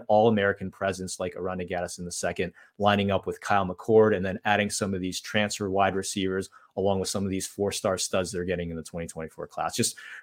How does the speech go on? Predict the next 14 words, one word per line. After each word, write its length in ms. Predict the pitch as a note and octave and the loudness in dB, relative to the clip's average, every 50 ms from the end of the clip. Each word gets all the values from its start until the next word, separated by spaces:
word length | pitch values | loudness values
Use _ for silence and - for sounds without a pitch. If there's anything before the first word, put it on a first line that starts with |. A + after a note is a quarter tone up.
| - _ | -6 _
you 100 | A2+ G#2+ | 2 4
know, 120 | G2+ G2 | 4 4
really, 480 | F#2 G2+ A#2 B2+ C3+ C#3 C#3+ C#3 C3 B2+ | 4 8 12 12 12 12 12 12 12 12
and 340 | B2 A#2+ A#2+ B2 A#2 A#2 B2 | 10 6 4 4 6 8 8
I, 60 | C3 C#3 C3+ | 8 8 6
I, 180 | C3+ C#3+ - - - - | 4 2 2 0 0 0
I 40 | B2 | 0
think 280 | B2 - D#3+ C#3+ - _ _ | 2 2 -2 -4 -4 _ _
I 100 | A2 B2 | 6 6
agree. 460 | C#3 G#2 F2 A2 B2+ A2+ F#2 F2 F#2 - | 6 6 6 6 4 6 4 2 0 -2
He's 200 | - A#2 G#2+ - | 0 0 0 2
just 240 | - A#2+ - - | 0 0 0 4
so 160 | - C3 C#3+ C#3+ | 6 8 8 8
confident. 540 | - - A2+ A2 G#2+ - A2 G#2+ G#2 A2 | 6 4 4 4 4 4 2 2 2 0